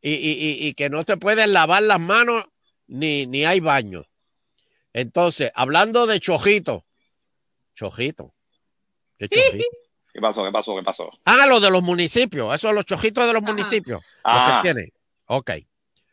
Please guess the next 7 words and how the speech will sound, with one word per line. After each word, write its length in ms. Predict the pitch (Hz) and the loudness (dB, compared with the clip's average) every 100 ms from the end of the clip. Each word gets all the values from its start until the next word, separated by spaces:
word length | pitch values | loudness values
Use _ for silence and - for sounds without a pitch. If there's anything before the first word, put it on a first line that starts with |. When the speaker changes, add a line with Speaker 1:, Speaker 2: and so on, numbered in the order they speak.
| _ | _
Speaker 1:
Ok. 220 | - 127 107 78 | -8 -6 -6 -8
Hablando 440 | 113 147 220 254 | -2 0 2 2
de 120 | 240 214 | 4 4
los 160 | 180 | 2
chojitos, 500 | - 147 165 156 - | 0 -2 0 -2 -4
por 180 | 95 120 | -4 -4
ejemplo, 380 | 113 120 87 | -2 -6 -8